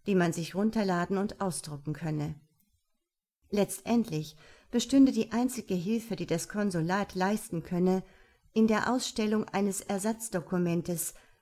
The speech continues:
doch selbst damit schien der Beamte des Konsulats im späteren Verlauf sichtlich überfordert zu sein.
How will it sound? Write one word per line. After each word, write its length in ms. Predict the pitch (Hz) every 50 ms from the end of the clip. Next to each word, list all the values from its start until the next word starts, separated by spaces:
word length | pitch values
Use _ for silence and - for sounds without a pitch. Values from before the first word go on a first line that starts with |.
| _ _ _
doch 160 | - 202 190
selbst 540 | 185 - - 208 202 202 - - - - - - 202
damit 400 | 202 220 233 233 196 180 - -
schien 220 | - 208 196 185
der 100 | 190 190
Beamte 480 | 185 180 - - 196 208 220 214 196 160
des 200 | 170 160 - -
Konsulats 760 | - 202 185 180 175 170 165 175 180 196 214 - - - -
im 140 | - 175 160
späteren 500 | - - - 214 220 220 220 - 175 156
Verlauf 580 | - 175 165 160 160 165 175 202 190 - - - - _ _ _ _ _ _
sichtlich 560 | - 175 208 196 - - - 185 190 - -
überfordert 680 | - 196 220 214 - - 226 180 147 139 147 143 139 -
zu 140 | - 156
sein. 420 | 139 139 143 139 - - 160 151